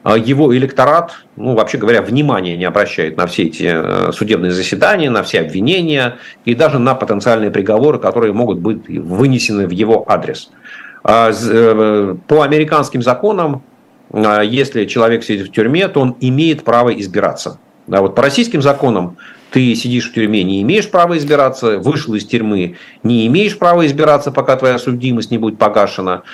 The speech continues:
А еще потом несколько лет, там десять или пятнадцать лет после того, как твоя судимость по-, будет погашена, ты тоже не имеешь права избираться. Это вот вопрос о том,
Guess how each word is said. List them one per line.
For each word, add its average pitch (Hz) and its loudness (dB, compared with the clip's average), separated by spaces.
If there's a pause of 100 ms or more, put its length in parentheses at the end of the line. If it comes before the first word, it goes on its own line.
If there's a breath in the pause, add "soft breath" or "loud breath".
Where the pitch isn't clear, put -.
(300 loud breath)
А 131 4
еще 147 2
потом 165 0
несколько 123 0
лет, 170 0
там 107 -2
десять 117 -4
или 104 0
пятнадцать 104 -2
лет 190 0
после - -6
того, 110 0
как 92 -4
твоя 101 2
судимость 98 -4
по-, 95 2
будет 101 -2
погашена, 127 0
ты 139 -2
тоже 139 2
не 101 -4
имеешь 95 -6
права 92 2
избираться. 98 0
Это 90 -4
вот - -6
вопрос 120 2
о 101 0
том, 147 -2